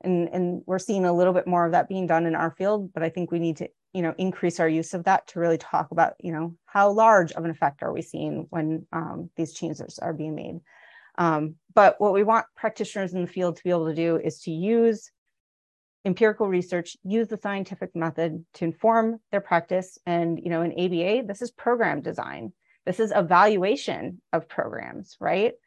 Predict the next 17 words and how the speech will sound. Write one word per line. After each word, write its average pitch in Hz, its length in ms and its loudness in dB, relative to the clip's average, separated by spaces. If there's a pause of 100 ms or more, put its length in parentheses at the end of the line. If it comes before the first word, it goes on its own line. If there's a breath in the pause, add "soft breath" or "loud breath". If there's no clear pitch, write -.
(420 soft breath)
Um, 160 720 2 (120)
we 175 180 0
want 175 360 0 (180)
to - 100 -14
make 185 140 -2
sure 175 200 -4
that, 175 200 -2 (260)
um, 170 500 -8
our 170 120 2
practitioners 185 760 -6
are 160 200 0
pursuing, 175 920 -4 (500)
um, 160 180 -2
socially 185 540 -4
significant 180 1040 -6 (380)
target 269 380 2
behaviors 165 840 -4